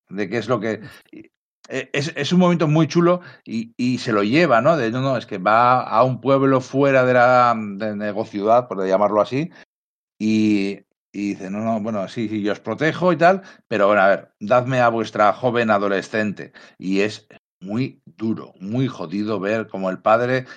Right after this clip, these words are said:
el je-, el jefe de la tribu, por decirlo así, tiene que renunciar y todos los demás,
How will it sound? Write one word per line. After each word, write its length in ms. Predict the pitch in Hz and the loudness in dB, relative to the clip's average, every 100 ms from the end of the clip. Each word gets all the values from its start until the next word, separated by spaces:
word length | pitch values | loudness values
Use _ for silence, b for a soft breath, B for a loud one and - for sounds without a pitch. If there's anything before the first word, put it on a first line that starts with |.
| B | B
el 160 | 87 - | -12 -10
je-, 260 | 101 104 | -10 -6
el 80 | 98 | -6
jefe 260 | - 110 117 | -6 -8 0
de 60 | |
la 160 | 110 101 | 0 0
tribu, 400 | 123 131 131 123 | -2 2 2 2
por 140 | 110 | -2
decirlo 200 | 104 113 | -2 -6
así, 260 | 110 151 156 B B - | -6 -6 -8 B B -4
tiene 300 | 117 123 127 | -2 -2 0
que 120 | 123 | -2
renunciar 720 | 101 90 92 - 120 143 101 | -2 -6 -8 0 4 4 2
y 80 | 95 | -8
todos 260 | 117 135 | -4 2
los 140 | 160 135 | 2 2
demás, 400 | 127 143 175 | 2 2 2